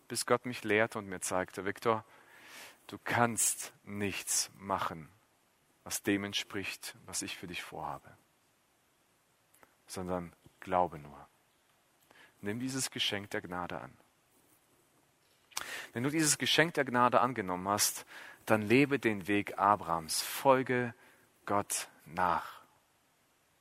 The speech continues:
Als Abraham sich auf Gott eingelassen hat, dann hat er sich auf einen Gott eingelassen.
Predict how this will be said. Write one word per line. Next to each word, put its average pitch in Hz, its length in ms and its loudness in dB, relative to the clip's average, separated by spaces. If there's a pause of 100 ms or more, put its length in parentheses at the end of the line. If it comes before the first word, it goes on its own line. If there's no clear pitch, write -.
(1080)
Als - 180 8
Abraham 151 560 12
sich 123 200 0
auf 110 180 0
Gott - 280 6
eingelassen 151 680 8
hat, 160 220 0
dann 110 140 4
hat 113 160 2
er 131 60 6
sich 120 220 -4
auf - 200 -10
einen 120 360 2 (260)
Gott - 360 8 (200)
eingelassen. 101 640 2